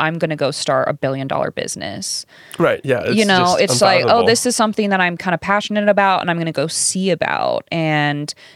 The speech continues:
Speaker 1: it's kinda funny because I, prior to starting the, the trash pile, always kinda wanted a side hustle. I thought it sounded fun.
Speaker 2: Oh, yeah.
Speaker 1: But I could never think of an idea that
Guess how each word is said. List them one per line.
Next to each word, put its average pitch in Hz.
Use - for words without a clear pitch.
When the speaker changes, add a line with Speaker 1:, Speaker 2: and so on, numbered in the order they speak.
Speaker 1:
it's 196
kinda 302
funny 226
because 185
I, 240
prior 180
to 175
starting 165
the, 147
the 175
trash 156
pile, 247
always 196
kinda 285
wanted 147
a 285
side 302
hustle. 330
I 247
thought 180
it 160
sounded 175
fun. 180
Speaker 2:
Oh, 190
yeah. 143
Speaker 1:
But 285
I 311
could -
never 320
think 247
of 220
an 202
idea 143
that 135